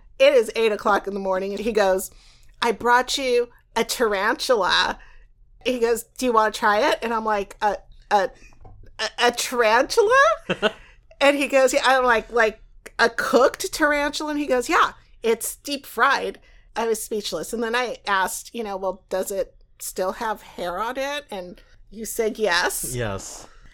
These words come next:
Speaker 1: And I'm thinking, it's eight o'clock in the morning. I am barely starting to drink my coffee. I don't think I can have this discussion.
Speaker 2: <laughs>
Speaker 1: And, um, <laughs> and then finally, I, you know, I told him no. And then I had to ask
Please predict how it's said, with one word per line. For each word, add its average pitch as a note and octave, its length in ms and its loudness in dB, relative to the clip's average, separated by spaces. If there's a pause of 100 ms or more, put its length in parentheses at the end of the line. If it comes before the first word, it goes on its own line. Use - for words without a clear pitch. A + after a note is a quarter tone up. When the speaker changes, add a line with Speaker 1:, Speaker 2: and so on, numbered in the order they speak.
(240)
Speaker 1:
And C#4 100 4
I'm C#4 120 4
thinking, C4+ 360 -4
it's G#4+ 220 4
eight A#3 120 6
o'clock F3+ 360 0
in E3+ 40 -6
the F3 60 -4
morning. E3+ 580 -6
I A#3 300 -4 (400)
am A3+ 240 -2 (340)
barely C4+ 400 6
starting G3 380 0
to F#3 80 -2
drink F3+ 300 -4
my E3+ 120 -4
coffee. E3+ 460 -6
I F3 80 -4
don't B3 180 -4
think A3 140 -4
I G3+ 80 -2
can F#3+ 140 -10
have D#3+ 300 -8
this E3 180 -8
discussion. D#3+ 840 -8
Speaker 2:
<laughs> - 720 -8
Speaker 1:
And, B3 460 4
um, A#3 360 0 (140)
<laughs> - 160 -10
and C4 140 -4 (400)
then D#4 80 2
finally, D#4 720 2
I, G#3+ 240 0
you A#3+ 120 -4
know, G#3+ 80 0
I G3+ 60 2
told A3+ 260 -4
him A#3+ 160 -4
no. F3+ 500 -4 (220)
And A3 160 -2
then A#3 140 4
I A3+ 80 2
had G#3+ 260 0
to - 160 -8
ask E3+ 460 -6